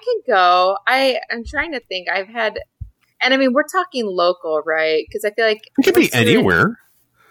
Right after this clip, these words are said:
Speaker 1: Yeah, once you're in Europe, you always take the train, which is the best, obviously. Um,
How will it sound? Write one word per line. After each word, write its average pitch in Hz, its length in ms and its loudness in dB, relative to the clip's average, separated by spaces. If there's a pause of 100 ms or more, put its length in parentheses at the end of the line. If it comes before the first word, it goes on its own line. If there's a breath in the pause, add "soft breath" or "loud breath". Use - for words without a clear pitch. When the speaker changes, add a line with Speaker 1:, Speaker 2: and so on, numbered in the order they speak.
(140)
Speaker 1:
Yeah, 403 120 -2
once 415 240 0
you're 427 100 2
in 302 140 -2
Europe, 196 320 2
you 196 120 0
always 175 240 0
take - 240 -14
the 175 60 -18
train, 160 400 -14
which 151 160 -16
is 151 140 -18
the 160 120 -18
best, - 540 -8 (100)
obviously. 147 760 -8 (580)
Um, 156 500 -4